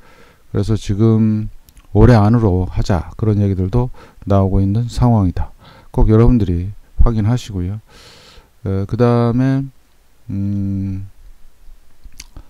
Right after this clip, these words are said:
어, 자, 미인플레 장기 악순환, 아, 미-, 인-, 인플레 장기 악순환 이미 시작. 금융시장 충격에 대비할 때. 에, 손성원,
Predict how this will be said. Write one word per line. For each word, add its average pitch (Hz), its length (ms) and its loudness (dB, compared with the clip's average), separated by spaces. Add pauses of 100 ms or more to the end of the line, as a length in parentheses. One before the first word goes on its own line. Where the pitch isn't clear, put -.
(320)
어, 90 680 -2 (920)
자, 92 300 -4 (460)
미인플레 123 880 4
장기 113 540 0
악순환, 101 760 -2 (180)
아, 78 280 -6 (160)
미-, 104 100 -6
인-, 117 400 0
인플레 131 480 0
장기 95 500 -6 (520)
악순환 110 460 -4
이미 101 200 -2
시작. - 400 -8 (360)
금융시장 113 560 -2
충격에 107 440 -4
대비할 90 460 -4
때. 98 120 -8 (560)
에, 104 60 -4
손성원, 135 720 0